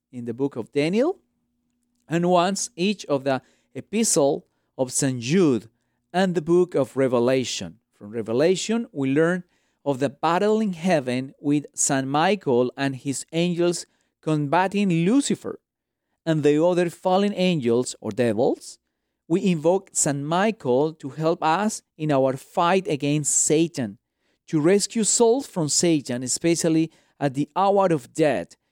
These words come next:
to be the champion of the Jews in the Old Testament and now Christian,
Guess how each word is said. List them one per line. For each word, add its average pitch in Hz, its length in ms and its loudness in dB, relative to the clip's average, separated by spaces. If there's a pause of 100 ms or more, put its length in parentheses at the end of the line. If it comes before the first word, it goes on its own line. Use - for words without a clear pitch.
(160)
to 156 100 -4
be 180 240 2
the 165 140 0
champion 180 720 -2 (180)
of 123 140 -8
the 120 100 -4
Jews 190 500 0
in 131 160 -8
the 120 140 0
Old 131 220 2
Testament 220 640 -2 (340)
and 139 240 -4
now 160 200 2
Christian, 139 640 -2